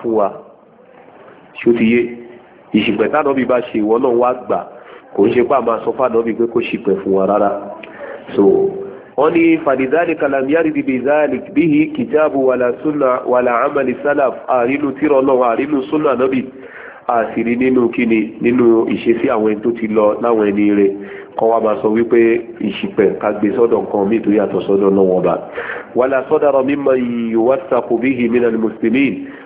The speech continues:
A sì ráwọn àfáà dáadáa, táwọn tó jẹ́ pa lè gbára lọ́rọ̀ wọn, kọ́ wa sọ pé tẹ́ bá ti fẹ́ ṣìpẹ̀, ẹ̀, ìwọ Ọlọ́run Ọba, wọlá ṣéwù mi, wọlá àwọn àfáà mi, wọlá bàbá mi, àwàsá, ẹ̀, àtàwásùlù nìyẹn.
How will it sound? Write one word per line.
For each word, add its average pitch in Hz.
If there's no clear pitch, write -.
A 127
sì 120
ráwọn 139
àfáà 131
dáadáa, 120
táwọn 139
tó 123
jẹ́ 131
pa 127
lè 113
gbára 120
lọ́rọ̀ 135
wọn, 117
kọ́ 123
wa 127
sọ 123
pé 127
tẹ́ 120
bá 127
ti 127
fẹ́ 135
ṣìpẹ̀, -
ẹ̀, 107
ìwọ 110
Ọlọ́run 127
Ọba, 120
wọlá 113
ṣéwù 135
mi, 117
wọlá 113
àwọn 113
àfáà 127
mi, 120
wọlá 117
bàbá 117
mi, 113
àwàsá, 107
ẹ̀, 113
àtàwásùlù 127
nìyẹn. 120